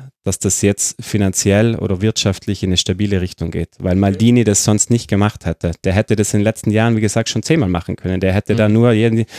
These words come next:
Speaker 1: der hätte da nur an die Kl-, äh, Tür klopfen müssen. Die hätten ihn jedes Mal mit offenen Armen empfangen. Aber jetzt anscheinend scheint einfach wirklich auch eine gewisse finanzielle Stabilität da zu sein oder zu kommen mit diesen Amerikanern.
Speaker 2: Mhm.
Speaker 1: Und ja, Gattuso, du hast angesprochen, war ja auch sehr skeptisch. Am Anfang wurde er beäugt. Äh,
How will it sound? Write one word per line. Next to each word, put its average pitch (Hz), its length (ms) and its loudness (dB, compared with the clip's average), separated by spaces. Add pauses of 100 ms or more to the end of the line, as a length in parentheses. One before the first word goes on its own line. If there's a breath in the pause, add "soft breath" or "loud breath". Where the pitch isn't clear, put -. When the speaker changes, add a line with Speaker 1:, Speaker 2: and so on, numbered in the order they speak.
(160 loud breath)
Speaker 1:
der 107 80 2
hätte 107 160 2
da 110 100 2
nur 120 300 4
an 107 100 2
die 107 60 0
Kl-, - 220 -10
äh, 104 80 0
Tür 131 200 0
klopfen - 360 -4
müssen. 110 200 0
Die 110 80 2
hätten 113 160 0
ihn 113 100 2
jedes 123 240 0
Mal 120 160 2
mit 117 200 0
offenen 113 260 0
Armen 117 260 0
empfangen. 113 460 0 (500 loud breath)
Aber 98 180 2
jetzt 107 300 2
anscheinend 120 540 2
scheint 113 380 2
einfach 110 400 0
wirklich 131 340 -2
auch 117 140 0
eine 110 100 2
gewisse 110 340 -2
finanzielle 117 520 -2
Stabilität 143 640 -2
da 147 120 -2
zu - 140 -6
sein 143 300 0 (320 loud breath)
oder 107 260 0
zu - 120 0
kommen 147 380 0
mit 151 160 0
diesen - 240 -2
Amerikanern. 135 640 0
Speaker 2:
Mhm. - 140 -4
Speaker 1:
Und 107 320 2 (320 loud breath)
ja, 131 320 0
Gattuso, 139 380 -2
du 117 80 4
hast 110 100 -2
angesprochen, 135 720 -2
war 98 120 0
ja 98 120 2
auch 120 120 0
sehr 110 200 0
skeptisch. - 580 0
Am 123 160 0
Anfang 127 360 -2
wurde 127 180 2
er 120 80 2
beäugt. 123 580 0
Äh, 104 240 2